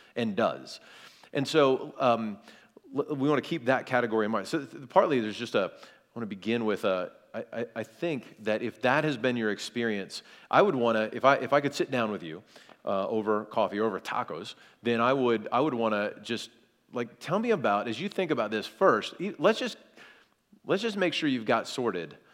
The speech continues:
your relationship with your Heavenly Father. I would just wanna ask about that, just to see, like, are you confident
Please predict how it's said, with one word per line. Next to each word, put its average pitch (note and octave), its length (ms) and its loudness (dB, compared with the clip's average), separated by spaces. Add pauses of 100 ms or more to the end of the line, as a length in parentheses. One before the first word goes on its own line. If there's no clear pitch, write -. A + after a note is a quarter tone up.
(140)
your A2 180 -4
relationship A2 500 0
with F#2+ 100 -6
your F#2+ 100 -6
Heavenly F2 400 -6
Father. C#2+ 340 -10 (540)
I - 60 2
would G3 80 0
just F#3 120 -6
wanna D#3+ 160 4
ask A#2 320 0
about E2+ 280 -4
that, A1+ 280 -10
just D#3+ 220 -6
to G3 80 0
see, D#3 260 0
like, A2 300 0 (880)
are F#3+ 180 8
you F3 220 -2
confident A2+ 960 -2